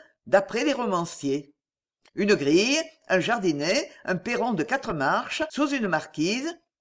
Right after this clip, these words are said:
des fleurs plein l'antichambre, et tout de suite le salon, un salon vert très éclairé, que je revois si bien.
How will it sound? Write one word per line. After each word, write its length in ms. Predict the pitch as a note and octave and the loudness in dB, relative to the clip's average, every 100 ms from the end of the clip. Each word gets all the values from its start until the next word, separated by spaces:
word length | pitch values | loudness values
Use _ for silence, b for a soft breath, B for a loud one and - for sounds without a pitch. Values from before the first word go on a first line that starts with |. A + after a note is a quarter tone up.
| _ _ _ _ C#3+ | _ _ _ _ -2
des 160 | A3 | 0
fleurs 400 | A#3 A#3+ C4+ - | 2 6 6 6
plein 180 | G#3 D4 | 2 4
l'antichambre, 840 | C#4+ G3+ F3+ - D3+ F3 B3 D#4 D#4 B B | 4 2 -2 0 2 2 2 0 -2 B B
et 160 | F#3+ F#3+ | 2 4
tout 140 | D#4+ | 2
de 100 | D#4+ | 0
suite 300 | D4 F3+ D#3 | 0 -2 -2
le 160 | E3 B3 | -2 -2
salon, 540 | - D#3 D3 G#3 D4+ B B | 2 2 4 0 0 B B
un 140 | - G3 | 0 0
salon 320 | B3+ C#4+ A#3 | 4 4 2
vert 280 | E3+ C#3 - | 2 -2 -2
très 280 | - C#4 A#3+ | 0 0 2
éclairé, 640 | - D#3+ C#3+ E3 C4 - b b | -2 -2 -2 0 0 -2 b b
que 120 | F#3+ | 2
je 120 | F3 | 2
revois 460 | D#3 F#3 C#3+ G3 C#4 | 4 2 4 2 2
si 300 | - G#3 A3 | 0 -4 -2
bien. 400 | C#3 B2+ C3 | 0 -2 -4